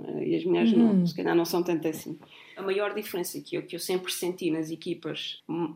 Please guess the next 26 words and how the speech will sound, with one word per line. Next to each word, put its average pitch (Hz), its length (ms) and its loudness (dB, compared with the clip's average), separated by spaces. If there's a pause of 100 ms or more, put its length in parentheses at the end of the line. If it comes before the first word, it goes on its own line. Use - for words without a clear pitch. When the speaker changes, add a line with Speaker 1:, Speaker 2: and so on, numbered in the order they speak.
Speaker 1:
as 185 140 -2
mais 180 240 2
novas 170 460 2
se - 80 -8
calhar, 170 520 0
era 214 220 2
mais 226 240 2
uma 226 160 2
questão, 208 720 0
acho 220 220 -2
que, - 120 -2
eu 208 40 6
acho 220 120 2
que - 60 2
é 214 60 2
cultural, 185 800 0
que - 200 -2
é, 160 380 0
eh, 170 260 -2
imagina, 175 560 2
tu 220 380 -2 (140)
queres 196 180 -2
fazer 196 260 -4
um 196 140 2
jogo 196 480 2
entre 190 920 -4